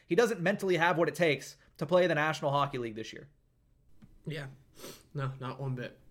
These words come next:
Speaker 2: It's whatever it may be. It's, it's not his time. And shipping him out just seems like the best option because at least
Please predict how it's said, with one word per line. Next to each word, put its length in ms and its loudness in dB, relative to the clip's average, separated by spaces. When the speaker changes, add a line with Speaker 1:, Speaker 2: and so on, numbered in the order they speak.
Speaker 2:
It's 240 -8
whatever 320 0
it 80 0
may 140 -2
be. 120 -6
It's, 520 -10
it's 100 -16
not 160 0
his 140 -8
time. 320 -12
And 340 -12
shipping 400 -2
him 120 -2
out 200 0
just 140 -6
seems 180 -4
like 100 -2
the 80 -10
best 240 -4
option 320 -6
because 340 -8
at 40 -6
least 400 -6